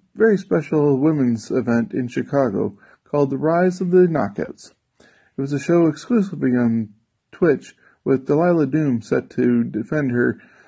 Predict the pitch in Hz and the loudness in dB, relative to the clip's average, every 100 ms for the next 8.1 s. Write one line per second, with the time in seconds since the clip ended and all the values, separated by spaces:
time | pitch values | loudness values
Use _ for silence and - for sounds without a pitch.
0 | _ _ _ - 143 117 - 160 139 123 | _ _ _ -6 -4 -4 0 0 0 -4
1 | - 160 156 135 113 110 104 - _ _ | -6 -6 -4 -6 -4 -4 -6 -10 _ _
2 | _ _ _ 135 127 127 120 - - _ | _ _ _ -4 0 0 -2 -10 -20 _
3 | _ - 165 143 139 120 143 147 104 90 | _ -4 0 0 -2 -2 0 -2 -4 -6
4 | - _ _ _ _ _ - 160 147 196 | -8 _ _ _ _ _ -6 -6 0 0
5 | 190 139 110 104 202 214 196 160 120 104 | 0 -2 -2 -2 0 0 2 0 0 -4
6 | - 135 127 127 117 _ _ _ 165 180 | -2 -2 0 -4 -6 _ _ _ 0 0
7 | 131 104 104 - 170 143 123 127 120 120 | 0 -2 -6 -4 -2 -2 -4 0 0 0
8 | 113 | -4